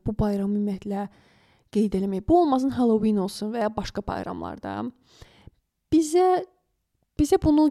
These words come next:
gətirən, inandıran kapitalizmdirmi? Əslində baxa-, baxsaz, a, ola bilsin ki, marketinqdir bunu,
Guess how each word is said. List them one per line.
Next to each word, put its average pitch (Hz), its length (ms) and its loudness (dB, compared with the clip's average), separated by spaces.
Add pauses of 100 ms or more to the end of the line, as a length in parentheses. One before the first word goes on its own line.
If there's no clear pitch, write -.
gətirən, 233 560 -2
inandıran 220 640 2
kapitalizmdirmi? 220 1040 0 (180)
Əslində 311 500 2 (120)
baxa-, 262 360 -2
baxsaz, 269 500 -2 (800)
a, 202 300 -4
ola 240 220 4
bilsin 233 280 -2
ki, 233 120 -2
marketinqdir 208 1000 -4
bunu, 170 440 -4